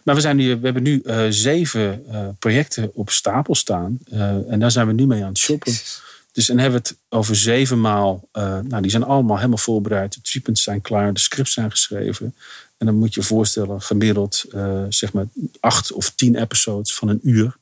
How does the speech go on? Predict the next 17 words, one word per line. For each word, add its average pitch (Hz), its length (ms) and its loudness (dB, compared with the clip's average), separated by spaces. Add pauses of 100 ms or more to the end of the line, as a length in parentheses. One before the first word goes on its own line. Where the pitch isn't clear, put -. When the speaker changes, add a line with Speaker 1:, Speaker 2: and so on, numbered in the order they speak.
(120)
Speaker 2:
Jezus. - 400 -16
Speaker 1:
Dat 120 200 2
maal 110 280 4
zeven. 113 360 0
Speaker 2:
Waar 170 100 4
haal 208 140 2
je 202 60 0
de 190 120 -6
tijd 240 240 0
vandaan 190 320 0
om 180 80 0
dat 180 160 -2
allemaal 180 220 0
in 170 80 0
elkaar 208 300 -2
te - 100 -10
draaien? 107 500 -2